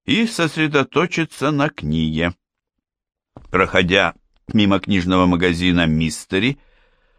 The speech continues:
она задержалась возле витрины со своими книгами. С одной из обложек ей улыбалось собственное лицо. «Фальшивое», подумала Мэг.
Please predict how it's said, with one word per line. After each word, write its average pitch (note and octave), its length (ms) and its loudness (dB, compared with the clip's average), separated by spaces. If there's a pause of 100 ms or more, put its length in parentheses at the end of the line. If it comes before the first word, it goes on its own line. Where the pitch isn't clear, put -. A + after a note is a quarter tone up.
(180)
она G#2 280 2
задержалась D#3 760 0
возле A2+ 320 0
витрины A2 500 0
со G#2+ 140 -2
своими F2+ 420 0
книгами. D2+ 600 -4 (640)
С - 120 -6
одной C3 380 0
из A#2+ 120 -4
обложек G#2 580 -2
ей F2 180 2
улыбалось E2+ 600 0
собственное D2+ 720 -4
лицо. - 480 -10 (720)
«Фальшивое», F#2+ 1000 -2 (520)
подумала G2 560 2
Мэг. F2+ 380 -2